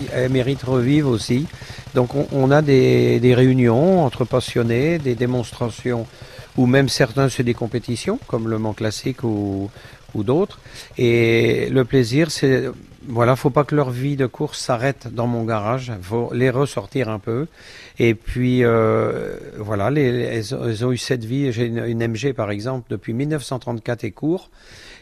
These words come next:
Et donc, euh, bah, faut pas que ça soit moi qui arrête sa vie. De, voilà, faut qu'elle continue.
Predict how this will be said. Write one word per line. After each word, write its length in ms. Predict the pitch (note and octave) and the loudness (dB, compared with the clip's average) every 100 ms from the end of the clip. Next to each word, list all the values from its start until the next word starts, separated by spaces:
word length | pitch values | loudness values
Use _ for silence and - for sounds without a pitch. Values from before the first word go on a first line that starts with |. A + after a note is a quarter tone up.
| - | 0
Et 100 | A#2 | 2
donc, 340 | A2+ C#3 C3 | 2 2 0
euh, 120 | B2+ A2+ | 0 2
bah, 280 | A#2 A#2 G#2 | 2 2 -2
faut 460 | - - - - | -8 -14 -10 -4
pas 120 | A2+ | 0
que 60 | C#3 | 2
ça 140 | - | 2
soit 160 | B2+ C3+ | 2 2
moi 180 | C#3 C#3 | 4 2
qui 180 | - B2+ | 4 2
arrête 240 | A#2 B2+ | 2 0
sa 200 | - C3 | 0 -2
vie. 200 | C3+ D#3 | 0 0
De, 140 | A2 F#2+ - | 0 -6 -8
voilà, 220 | G#2+ A#2 | -6 -6
faut 160 | A2 A2+ | -4 -6
qu'elle 140 | A2 | -6
continue. 340 | A2 A2+ B2+ | -6 -6 -4